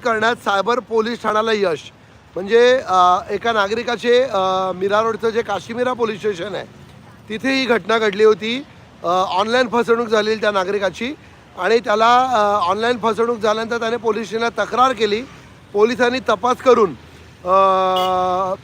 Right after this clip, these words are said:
संबंधित, अ, प्रकरणाचा तपास केला आणि एक लाख शहाऐंशी हजार रुपये त्या, ज्याची फसवणूक झालेली, त्याला परत मिळवून दिले. पण यानिमित्त त्याला परत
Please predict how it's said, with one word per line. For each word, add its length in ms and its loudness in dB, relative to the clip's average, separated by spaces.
संबंधित, 460 -2
अ, 220 4
प्रकरणाचा 460 -2
तपास 360 0
केला 320 2
आणि 300 -2
एक 260 2
लाख 220 0
शहाऐंशी 420 0
हजार 160 4
रुपये 320 2
त्या, 280 4
ज्याची 300 -2
फसवणूक 440 0
झालेली, 420 0
त्याला 340 4
परत 260 4
मिळवून 280 4
दिले. 200 -6
पण 140 4
यानिमित्त 480 2
त्याला 300 2
परत 240 2